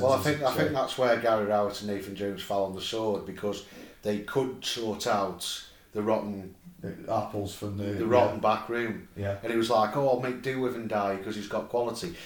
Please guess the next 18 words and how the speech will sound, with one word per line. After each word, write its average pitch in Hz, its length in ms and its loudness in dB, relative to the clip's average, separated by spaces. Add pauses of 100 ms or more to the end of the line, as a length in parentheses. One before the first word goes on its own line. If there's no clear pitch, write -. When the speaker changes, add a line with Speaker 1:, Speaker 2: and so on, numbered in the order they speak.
(140)
Speaker 1:
And 139 80 2
he's 151 120 6
undoubtedly 170 520 4
got 107 180 0
quality. 101 420 -2
It, 147 300 -2
Ndiaye 147 480 2
and 120 100 -2
Peter 123 180 0
Etebo 107 360 0
are 98 40 0
probably 113 280 0
better 123 240 2
midfielders 107 480 -4
than 101 80 -6
we've 104 160 -6
got 107 200 -2
now. 151 320 -2